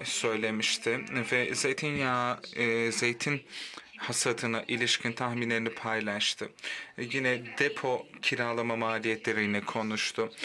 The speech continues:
İzmirli Demetrios Isigonis'in fabrikasını ziyaret ederek gecikmenin sebeplerini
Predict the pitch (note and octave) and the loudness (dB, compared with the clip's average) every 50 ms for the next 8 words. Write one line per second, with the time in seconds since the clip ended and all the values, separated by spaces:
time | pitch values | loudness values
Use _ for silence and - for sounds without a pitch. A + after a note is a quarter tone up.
0 | - - - - - D3+ D3+ D3 - C#3+ C3 B2 A#2+ A#2 A2+ A2 A#2 B2 B2+ A#2+ | -8 -8 -10 -4 -2 0 0 2 0 2 2 2 2 0 2 2 2 2 4 2
1 | B2 A#2+ A#2+ A#2 A2+ - - B2 A#2+ - - A#2 - B2 A2+ A2 C3 C3 B2+ A#2+ | 2 2 2 0 0 0 0 0 0 0 0 0 0 0 0 0 -2 0 0 0
2 | A#2 - - A#2 A#2 A2+ - A#2+ A#2 A2+ B2+ B2 - - A#2+ A2+ - - A2+ A2+ | 0 0 0 0 -2 -2 -2 -4 -2 -2 -4 -4 0 0 0 0 0 -2 -2 -2
3 | G#2+ G#2+ - A2+ A2 A2 A2 A2+ - A#2 G#2+ A2 G#2+ A#2 C#3+ D3+ - - - - | -2 -2 0 0 0 0 0 0 0 0 0 2 2 2 0 -2 -4 -10 -12 -12
4 | - - - B2 B2 A2+ - - - B2 A#2+ B2 C3 C3 - - B2 A#2 A2+ A2+ | -12 -2 0 2 2 2 0 0 0 0 0 0 0 0 0 0 2 0 0 0
5 | - - A#2 A2+ A2+ A2+ A#2+ C3+ C3 | 0 -2 -2 0 0 0 2 2 0